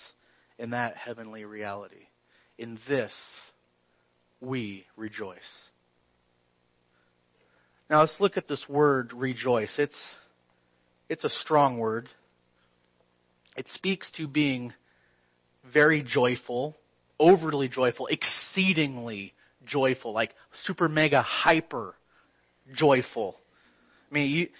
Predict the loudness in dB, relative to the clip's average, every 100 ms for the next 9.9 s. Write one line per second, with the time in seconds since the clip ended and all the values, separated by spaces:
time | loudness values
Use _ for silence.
0 | -20 -2 4 6 4 0 -8 0 2 4
1 | 2 -2 -2 0 0 2 2 0 -4 -6
2 | -6 -10 -8 -4 -4 -2 -2 2 2 2
3 | 0 2 2 0 -8 -8 -4 0 0 0
4 | 0 0 -2 -8 -10 -12 _ -10 0 2
5 | 2 0 -2 4 4 4 -2 -6 -12 -6
6 | -4 0 4 6 4 2 4 4 6 4
7 | 4 4 0 -6 -10 -2 2 2 0 -4
8 | -6 -2 -2 -2 -4 -8 -8 -2 -2 -4
9 | -4 -6 -6 -10 -8 -6 -6 -8 -14